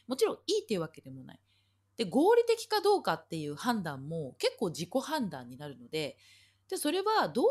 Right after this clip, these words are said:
ういう基準で合理的っていうのかっていうのはわかんないですけど、でも、今ま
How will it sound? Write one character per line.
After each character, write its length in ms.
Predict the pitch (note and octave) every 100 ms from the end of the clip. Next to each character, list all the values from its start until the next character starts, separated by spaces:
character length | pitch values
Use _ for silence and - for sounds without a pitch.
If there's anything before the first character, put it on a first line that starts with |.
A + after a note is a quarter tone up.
| C5+
う 40 |
い 40 | C#4+
う 80 | G3+
基 180 | -
準 280 | D3+ F3+ F3+
で 460 | F3+ F#3 D#3+ C#3 - _ _ _ _ _
合 240 | - G#3 G#3
理 60 |
的 240 | F3+ G#3+ F#3
っ 40 |
て 100 | -
い 60 | F3+
う 60 | D3+
の 100 | D3+
か 140 | D3
っ 120 | - -
て 80 | F3+
い 140 | G3
う 160 | G#3 F#3+
の 140 | F3
は 180 | A3 D#3
わ 80 | F3
か 180 | F#4+
ん 80 | E4+
な 80 | D#3+
い 80 | B2+
で 60 |
す 100 | -
け 120 | - -
ど、 300 | C4 E3+ - _ _ -
で 100 | F4+
も、 300 | E4 D4 - _ _ _
今 200 | B3+ D4+
ま 60 | B4